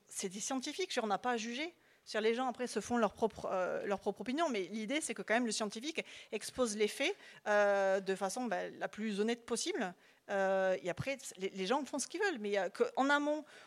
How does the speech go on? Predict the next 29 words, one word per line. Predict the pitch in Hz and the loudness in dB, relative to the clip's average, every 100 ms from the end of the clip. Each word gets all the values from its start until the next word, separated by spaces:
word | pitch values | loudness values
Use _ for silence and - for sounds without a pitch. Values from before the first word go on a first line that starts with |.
| - 220 | -6 0
on | 220 | 0
trouve | 240 247 | 0 -6
que | 240 | -4
c'est | 233 | -2
dérangeant | 208 262 269 254 277 | 4 6 6 2 2
et | 226 | 2
donc | 220 214 | 0 -2
on | 202 | -4
change, | 180 302 381 226 175 - - - - - - - _ - | -2 -2 -2 -4 -10 -14 -20 -18 -16 -18 -18 -20 _ 0
on | |
n'est | 214 214 | 2 4
quand | 285 | 2
même | 311 | 0
pas | 294 285 | -2 -4
très, | - 254 | -4 -6
très | - 240 | -2 -2
loin | 262 339 | 0 -2
de | 247 | -2
ce | 214 - - | -6 -8 -12
que | - 247 | -4 -2
d'autres | 262 269 226 | -2 0 -2
font | - 320 | -2 -4
en | 277 | -4
termes | 220 262 233 | -2 -4 -2
de, | 202 | -6
finalement, | 196 214 262 | -4 -4 -2
de | 214 | -2
récupération, | 202 208 185 208 - 415 330 | -4 -6 -2 -2 -2 -8 -10
quoi. | 196 | -14